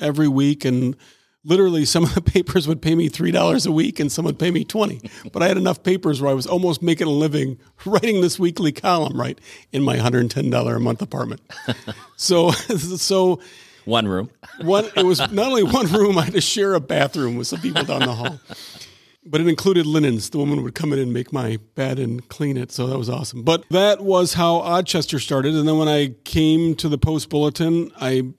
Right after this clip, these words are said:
Speaker 1: brought that name and that concept here, and they were a little leery of that type of column at the time, but, um, it started off in the Magazine Monthly, and then in twenty thirteen, Greg Selnow, a good friend of mine and a great columnist in Rochester, passed away.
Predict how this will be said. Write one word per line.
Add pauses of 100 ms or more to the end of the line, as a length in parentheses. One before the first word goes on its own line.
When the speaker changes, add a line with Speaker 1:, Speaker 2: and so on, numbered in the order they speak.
(100)
Speaker 1:
brought
that
name
and
that
concept
here,
and (440)
they
were
a
little
leery
of
that
type
of
column
at
the
time,
but, (500)
um,
it
started
off
in
the
Magazine
Monthly,
and
then
in
twenty
thirteen, (180)
Greg
Selnow,
a
good
friend
of
mine
and
a
great
columnist
in
Rochester,
passed
away.